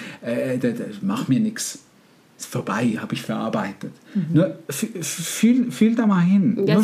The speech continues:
Speaker 1: schon
Speaker 3: ich
Speaker 1: die
Speaker 3: merk
Speaker 1: Frage.
Speaker 3: bei mir, mir macht's, mir,
Speaker 1: Ja,
Speaker 3: mir macht's
Speaker 1: mega.
Speaker 3: etwas,
Speaker 1: Der,
Speaker 3: wenn ich
Speaker 1: der
Speaker 3: mir das
Speaker 1: ganze State
Speaker 3: überlege.
Speaker 1: rauscht ab in dieses, in dieses Ding. Ich merk das bei mir grad
Speaker 2: Mhm.
Speaker 1: selber. Das ist
Speaker 2: Ja, das war auch
Speaker 1: negatives
Speaker 2: super spannend,
Speaker 1: Gefühl.
Speaker 2: dass sie mich das gefragt
Speaker 1: So,
Speaker 2: haben.
Speaker 1: von daher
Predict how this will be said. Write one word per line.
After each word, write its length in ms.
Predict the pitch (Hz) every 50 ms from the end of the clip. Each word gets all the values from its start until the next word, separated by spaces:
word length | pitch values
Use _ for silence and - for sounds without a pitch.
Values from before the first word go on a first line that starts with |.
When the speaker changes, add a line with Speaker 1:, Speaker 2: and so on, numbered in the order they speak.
| -
Speaker 1:
schon 80 | 240 220
Speaker 3:
ich 60 | 202
Speaker 1:
die 80 | 190 180
Speaker 3:
merk 180 | 170 190 196 165
Speaker 1:
Frage. 240 | 180 226 247 - 262
Speaker 3:
bei 40 | 262
mir, 120 | 247 220 -
mir 220 | - 233 254 247
macht's, 420 | 240 220 214 220 220 - - -
mir, 160 | - 208 - -
Speaker 1:
Ja, 80 | 240
Speaker 3:
mir 140 | 262 277 330
macht's 200 | 254 233 226 254
Speaker 1:
mega. 260 | 294 269 185 131 - -
Speaker 3:
etwas, 280 | - 311 311 202 175
Speaker 1:
Der, 100 | 233 240
Speaker 3:
wenn 60 | 254
ich 80 | 262 262
Speaker 1:
der 100 | - -
Speaker 3:
mir 100 | 254 -
das 80 | 185 202 247 -
Speaker 1:
ganze 120 | 208 180
State 180 | 233 113 - 214
Speaker 3:
überlege. 400 | 202 196 208 240 - - 196 147
Speaker 1:
rauscht 340 | 151 160 180 196 196 - -
ab 260 | - - 180 175 180 -
in 160 | 180 175 170
dieses, 460 | 160 180 180 170 165 165 156 - - -
in 260 | - - 170 165 160
dieses 280 | 160 165 156 165 -
Ding. 180 | - 262 277 214
Ich 140 | 139 139 143
merk 200 | 147 139 139 -
das 120 | - -
bei 120 | - 156 147
mir 240 | 156 170 190 190
grad 280 | 170 165 160 165 170 -
Speaker 2:
Mhm. 60 | 196
Speaker 1:
selber. 320 | 190 208 247 294 240 151 120
Das 220 | 110 117 120 - -
ist 320 | 147 139 135 - - - - - - -
Speaker 2:
Ja, 200 | 175 175 190 196
das 200 | - 208 202 196
war 140 | 196 185 180
auch 40 | 170
Speaker 1:
negatives 260 | 180 196 196 185 247
Speaker 2:
super 160 | 233 185 151 -
spannend, 260 | - - 214 208 196
Speaker 1:
Gefühl. 120 | 220 196 -
Speaker 2:
dass 220 | 190 185 185 -
sie 60 | 202
mich 200 | 185 185 180 - -
das 180 | 185 175 -
gefragt 280 | - 180 165 - 175 175
Speaker 1:
So, 120 | 160 - 185
Speaker 2:
haben. 80 | 156
Speaker 1:
von 160 | - 165 165
daher 480 | 156 170 202 208 202 196 190 175 -